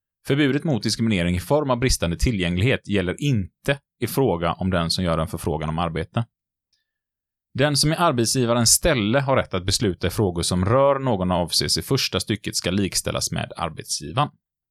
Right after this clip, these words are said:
Så att det kan vara så att är det en rekryteringsgrupp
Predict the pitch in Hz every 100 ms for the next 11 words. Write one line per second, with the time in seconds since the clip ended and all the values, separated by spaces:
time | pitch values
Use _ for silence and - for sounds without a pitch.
0 | _ _ _ _ _ _ _ _ - 120
1 | 117 147 143 107 117 107 123 113 110 104
2 | 104 - 98 127 110 95 98 90 76 95
3 | 104 135